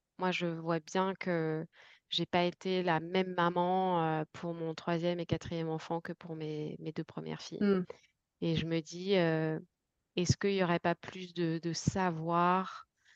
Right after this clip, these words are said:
Speaker 1: heu, de, de choses qu'on pourrait nous apprendre en tant que parents. En tout cas, moi,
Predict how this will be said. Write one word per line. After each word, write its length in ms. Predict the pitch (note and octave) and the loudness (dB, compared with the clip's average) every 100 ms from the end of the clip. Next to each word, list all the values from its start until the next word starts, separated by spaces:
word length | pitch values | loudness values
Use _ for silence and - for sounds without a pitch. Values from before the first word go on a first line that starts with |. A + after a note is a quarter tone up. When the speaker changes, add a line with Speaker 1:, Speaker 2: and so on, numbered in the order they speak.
| _ _ - | _ _ -8
Speaker 1:
heu, 360 | - C#3+ D#3 D#3+ E3 | -6 -4 -4 -4 -4
de, 120 | E3 | -6
de 100 | E3 | -4
choses 360 | D#3+ - G3+ F#3+ | -4 0 0 -2
qu'on 160 | - E3 _ | -6 -12 _
pourrait 520 | - G#3 F#3+ G3 G3 - | -6 -2 2 2 2 -4
nous 200 | F#3 E3+ | -8 -2
apprendre 680 | E3 - - F3+ F#3 E3 - - | -2 -2 2 2 2 -4 -8 -8
en 140 | E3 | -6
tant 180 | E3+ D#3+ | -6 -8
que 60 | - | -4
parents. 360 | D#3 E3 G3+ - | 0 0 -2 -4
En 140 | - E3+ | -4 -2
tout 120 | - | 2
cas, 160 | F#3+ F3+ | 4 4
moi, 440 | F3+ F#3+ G3+ G#3+ | 4 6 6 6